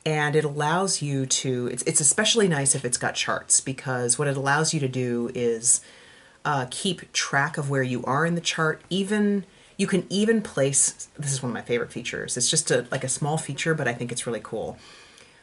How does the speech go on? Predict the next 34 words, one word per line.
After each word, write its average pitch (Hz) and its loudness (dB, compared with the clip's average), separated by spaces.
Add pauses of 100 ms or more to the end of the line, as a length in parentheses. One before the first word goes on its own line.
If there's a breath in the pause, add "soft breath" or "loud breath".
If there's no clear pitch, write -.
(120)
Uh, 139 2 (580)
it 175 4
allows 160 2
you 143 -2
to 127 0 (340)
put - -2 (180)
on 156 0
the 180 -2
chart 160 -2
where 151 0
your 151 -2
stitch - -2
markers - -6
are. - -8 (200)
So 135 4
no 165 2
matter 151 4 (640)
what 139 -4
the - -14
pattern 269 2
has 120 -2
told 101 -6
you, 101 -10
like, 160 -2
most 220 2
charts - 2
don't 131 0
have 127 -2
stitch - -8
marker - -8
placement - -6
on - -14
them, 64 -14
right? 107 -10